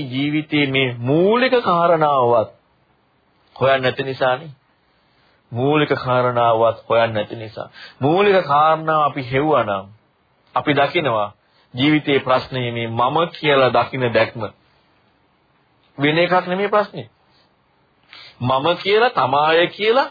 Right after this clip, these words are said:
අපට දැක්මක් තියෙනවා. මේක එක්ක තමයි අනුන් කියන්නේ. මේක එක්ක තමයි සමාජය කියන්නේ. මේක එක්ක තමයි මේ ජීවිතය අනෝමදස්සි කියන්නේ.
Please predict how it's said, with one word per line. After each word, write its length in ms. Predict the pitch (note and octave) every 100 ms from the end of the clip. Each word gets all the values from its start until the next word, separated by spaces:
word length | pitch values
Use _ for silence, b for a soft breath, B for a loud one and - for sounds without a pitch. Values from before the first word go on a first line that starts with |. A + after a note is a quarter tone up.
| -
අපට 340 | C3 E3+ G3
දැක්මක් 420 | F3 F3 A3+ C4+ -
තියෙනවා. 420 | F3 A#2+ F#2+ - _ b b b b -
මේක 440 | C3+ D#3+ G#3 A3+
එක්ක 240 | B3 G#3 -
තමයි 320 | B3+ C4 B3+ B3
අනුන් 360 | G3+ C4+ A#3+
කියන්නේ. 460 | F#3 B2 F#2+ F2+ - _ _ C3
මේක 380 | C#3+ F#3 A#3
එක්ක 240 | A#3 A3 -
තමයි 340 | B3 B3 A#3+
සමාජය 580 | F#3+ F#3+ C4 B3+ F3+ C3+
කියන්නේ. 420 | B2 G#2 F#2+ F#2 _ _ A#2+
මේක 380 | B2 D#3+ G#3+ F#3+
එක්ක 180 | F#3 G#3
තමයි 300 | G#3 G3+ E3+
මේ 180 | E3 F#3
ජීවිතය 400 | F#3 F3+ E3+ D#3+
අනෝමදස්සි 640 | E3 G#3 G3+ D3+ A#2 A2+
කියන්නේ. 360 | G#2+ G2 E2+